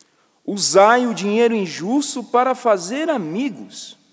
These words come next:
Que história é essa? Será que Jesus está envolvido em algum caso de corrupção, né?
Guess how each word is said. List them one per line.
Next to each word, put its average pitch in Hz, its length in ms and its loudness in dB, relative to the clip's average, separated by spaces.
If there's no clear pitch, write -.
Que 262 100 -6
história 196 680 -4
é 120 140 -4
essa? - 400 -8
Será 220 280 -10
que 196 140 -12
Jesus 143 400 -6
está 143 240 -2
envolvido 131 540 -4
em - 20 0
algum 117 200 -6
caso 127 300 -4
de 113 60 -14
corrupção, 127 680 -10
né? 190 140 -18